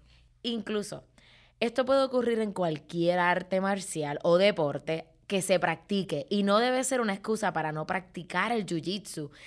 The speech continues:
que al final tiene un propósito bien grande, que es el luchar por tu vida en una situación real y que nosotras como mujeres estamos viviendo hoy día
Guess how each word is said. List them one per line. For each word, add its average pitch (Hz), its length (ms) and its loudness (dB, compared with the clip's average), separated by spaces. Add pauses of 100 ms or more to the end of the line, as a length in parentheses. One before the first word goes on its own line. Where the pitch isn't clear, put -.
(260)
que 240 100 2
al 220 160 0
final 196 500 -2
tiene 180 200 -2
un 208 80 -4
propósito 214 480 -4
bien 208 200 -2
grande, 226 500 -6 (380)
que 202 220 6
es 226 140 2
el 254 180 2
luchar 196 460 0
por 247 200 -2
tu 208 280 -6
vida 220 480 0 (260)
en 208 220 2
una 359 180 0
situación 185 460 -2
real 156 280 -2 (280)
y 233 140 0
que 202 180 0
nosotras 226 520 -2
como 262 220 -4
mujeres 247 580 -4 (240)
estamos 196 360 -4
viviendo 233 360 0
hoy 220 140 2
día 226 320 0